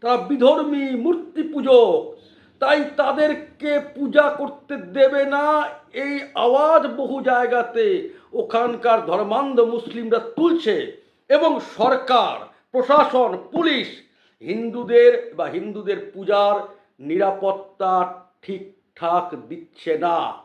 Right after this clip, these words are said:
এটাই বাংলাদেশের আসল চিত্র। এই যারা যারা বলে এপার বাংলায় থাকি থেকে হিন্দু মুসলিম ভাই ভাই একই বৃন্তে দুটি কুসুম, তারা দেখুন আসল চিত্রটা কি, আসল ভাই ভাইয়ের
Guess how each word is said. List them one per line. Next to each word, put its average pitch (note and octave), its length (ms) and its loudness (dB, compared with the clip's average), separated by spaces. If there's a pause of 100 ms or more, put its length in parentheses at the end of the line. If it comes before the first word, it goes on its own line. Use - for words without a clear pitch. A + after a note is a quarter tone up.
(440)
এটাই C#4+ 360 4 (140)
বাংলাদেশের C#4 540 0
আসল B3 160 2 (120)
চিত্র। B3+ 280 -10 (680)
এই E3+ 160 -6
যারা G3+ 220 4
যারা B3 140 4 (140)
বলে B3 180 6 (140)
এপার B3 220 2 (120)
বাংলায় B3+ 380 2
থাকি A#3 220 -2 (160)
থেকে B3 220 4 (560)
হিন্দু A#3+ 240 -4
মুসলিম B3 340 -4 (100)
ভাই G#3+ 160 2 (100)
ভাই C#4+ 180 8 (520)
একই C4 260 -4
বৃন্তে B3+ 260 -6
দুটি B3+ 300 -10
কুসুম, D4+ 320 0 (400)
তারা B3+ 300 4 (160)
দেখুন D4+ 360 0 (600)
আসল B3+ 360 2 (140)
চিত্রটা C#4+ 460 -4 (120)
কি, D#4 160 2 (640)
আসল B3+ 340 2 (120)
ভাই B3+ 140 2 (100)
ভাইয়ের C4 240 4